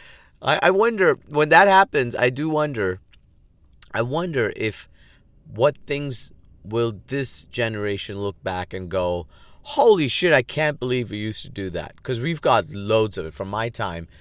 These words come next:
we've got loads of it. There's the food, there's the drink, there's the smoking on the airplanes. What the hell was that? <laughs> You know, <laughs> smoking around kids, uh, a whole lot of smoking everywhere.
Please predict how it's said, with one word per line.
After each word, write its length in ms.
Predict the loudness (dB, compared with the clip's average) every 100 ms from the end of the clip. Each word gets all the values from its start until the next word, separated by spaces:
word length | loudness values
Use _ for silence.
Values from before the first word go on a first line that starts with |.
| -18
we've 140 | -12 -2
got 200 | -2 0
loads 380 | 0 0 0 -6
of 120 | -12
it. 140 | -14
There's 180 | -10 -8
the 100 | -10
food, 440 | -10 -8 -4 -4
there's 160 | -6 -8
the 100 | -8
drink, 320 | -6 -6 -4
there's 180 | -8 -8
the 80 | -8
smoking 540 | -10 -6 -6 -6 -10
on 140 | -10 -8
the 160 | -6
airplanes. 640 | 0 -2 -2 -6 -4 -6 -10 -18 -18
What 200 | -4 -4
the 140 | 0 0
hell 300 | 2 2 4
was 200 | 4 4
that? 380 | 6 6 6 2
<laughs> 60 | -2
You 140 | -2 -2 0
know, 300 | 0 0 -2 -4 -20 -20 -10
<laughs> 100 | -6 -6
smoking 540 | -6 -2 -2 -2 -8
around 340 | -2 -2 -2
kids, 440 | -4 -2 -2 -4 -12 -18 -20 -20 -20 -20 -4
uh, 280 | 0 2 2
a 100 | 4
whole 200 | 6 8
lot 180 | 10 8
of 80 | 4
smoking 720 | 0 0 2 0 0 -2 0
everywhere. 600 | 0 0 2 4 4